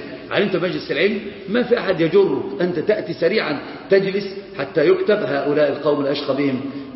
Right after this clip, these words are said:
جليسهم. وفي كل مرة ترى ذلك من الله توفيقا وتسديدا لك، لابد أن تعلم أنك تحت خط "اعملوا فكل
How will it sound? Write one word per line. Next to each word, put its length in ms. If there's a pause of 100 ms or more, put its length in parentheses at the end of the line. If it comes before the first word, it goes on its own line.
جليسهم. 920
وفي 240
كل 300
مرة 480 (120)
ترى 340
ذلك 320
من 180
الله 680
توفيقا 440
وتسديدا 540
لك، 540 (260)
لابد 340
أن 200
تعلم 300
أنك 340
تحت 400
خط 380 (800)
"اعملوا 480
فكل 680